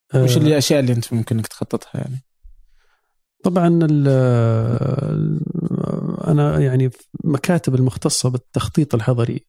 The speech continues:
Speaker 2: والتصميم الحضري أعتقد أنها قليلة في البلد.
Speaker 1: أوكي.
Speaker 2: في مكاتب هندسية كثير كانت تقوم بهذا العمل.
Speaker 1: إيه، لأني
Speaker 2: عرفت؟
Speaker 1: أحس إنه أنت إذا ت-، يعني هندسي أفهم،
Speaker 2: مم.
Speaker 1: كل الناس من اللي بياخذون
Speaker 2: مم.
Speaker 1: منه.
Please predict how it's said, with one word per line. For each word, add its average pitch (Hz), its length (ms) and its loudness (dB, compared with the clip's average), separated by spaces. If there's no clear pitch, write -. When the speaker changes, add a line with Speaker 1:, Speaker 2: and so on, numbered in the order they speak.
Speaker 2:
والتصميم 156 540 0
الحضري 147 320 -2
أعتقد 143 300 -2
أنها 131 140 4
قليلة 131 360 0
في 107 100 -8
البلد. 113 260 -8
Speaker 1:
أوكي. 113 300 -8
Speaker 2:
في 147 260 0
مكاتب 135 440 -2
هندسية 135 600 0
كثير 143 440 -4
كانت 139 300 -2
تقوم 160 240 2
بهذا 110 240 0
العمل. 101 280 -6
Speaker 1:
إيه، 254 120 2
لأني 226 200 2
Speaker 2:
عرفت؟ 214 120 -2
Speaker 1:
أحس 247 120 -2
إنه 165 260 2
أنت 160 200 -2
إذا 160 160 0
ت-، 165 360 -6
يعني 147 360 -2
هندسي 208 500 2
أفهم، 143 340 -4
Speaker 2:
مم. 143 100 2
Speaker 1:
كل 180 120 4
الناس 147 300 0
من 147 120 0
اللي 139 160 0
بياخذون 135 400 -2
Speaker 2:
مم. 120 120 2
Speaker 1:
منه. 117 160 -4